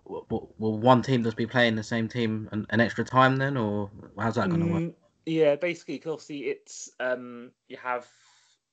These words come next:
Speaker 2: uh, four teams, no, sixteen teams in each conference. You have sixteen teams in A F C, sixteen teams in the N F C. Obviously, one team from each do meet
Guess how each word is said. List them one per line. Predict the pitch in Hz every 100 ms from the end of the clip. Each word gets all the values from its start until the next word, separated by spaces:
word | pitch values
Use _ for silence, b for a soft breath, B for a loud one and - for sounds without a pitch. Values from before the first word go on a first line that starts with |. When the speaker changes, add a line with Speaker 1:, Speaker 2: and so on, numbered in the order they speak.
| _
Speaker 2:
uh, | 107 110
four | 110 _ 160 151
teams, | 143 147 135 127 123
no, | 107 -
sixteen | - 160 - 156
teams | - 139 - 135
in |
each | 117 -
conference. | 139 131 - 123 135
You |
have | 123 -
sixteen | - - 147
teams | 120 127 120 107
in | 113
A | 117 120
F | 120
C, | - 123 117 - b b b
sixteen | _ 143 - 120
teams | - 117 110 -
in |
the | 113
N | 120
F | 117
C. | 127 120
Obviously, | 107 - 110
one | 113 117
team | 117 117
from | - 113
each | 110 - -
do | 123
meet | 117 107 104